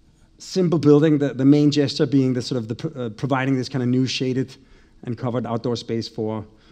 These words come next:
um, for the cultural life of the city. Um, so, so then sort of,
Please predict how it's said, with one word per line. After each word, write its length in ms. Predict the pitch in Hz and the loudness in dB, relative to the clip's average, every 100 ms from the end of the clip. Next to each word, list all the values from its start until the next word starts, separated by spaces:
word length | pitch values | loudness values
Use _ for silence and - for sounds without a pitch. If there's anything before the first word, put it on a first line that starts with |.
| _ _ - - | _ _ -12 -6
um, 460 | 98 104 92 135 - | -6 -6 -10 -16 -12
for 100 | 113 | -12
the 60 | |
cultural 280 | - 120 117 | -8 -8 -6
life 120 | 113 | -8
of 60 | 110 | -8
the 80 | 110 | -6
city. 300 | - 117 107 - - _ _ - - - _ _ | -4 -4 -6 -12 -20 _ _ -20 -20 -20 _ _
Um, 340 | 143 147 147 - - _ _ _ _ | 0 0 -2 -20 -20 _ _ _ _
so, 140 | - 220 | -8 -4
so 160 | - | -4
then 240 | 214 262 277 | -2 0 0
sort 180 | 240 | -2
of, 140 | 185 | -6